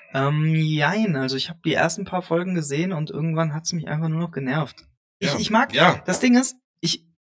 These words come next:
Speaker 1: ähm, bei, grad bei Atlanta, da geht's halt nicht nur um, um,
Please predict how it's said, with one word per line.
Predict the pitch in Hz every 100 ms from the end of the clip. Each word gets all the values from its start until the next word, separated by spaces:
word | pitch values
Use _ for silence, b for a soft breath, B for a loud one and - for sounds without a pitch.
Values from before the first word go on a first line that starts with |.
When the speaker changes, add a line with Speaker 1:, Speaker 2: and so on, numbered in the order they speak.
| _ _ _ _ _ _ _ _ - - -
Speaker 1:
ähm, | 156 160 160 156 -
bei, | 151 147
grad | 147 - - 165
bei | 160 135
Atlanta, | 135 143 208 202
da | 139
geht's | 139 151 -
halt | 135 -
nicht | 175 180
nur | 208 190
um, | 175 180 175 - -
um, | 147 135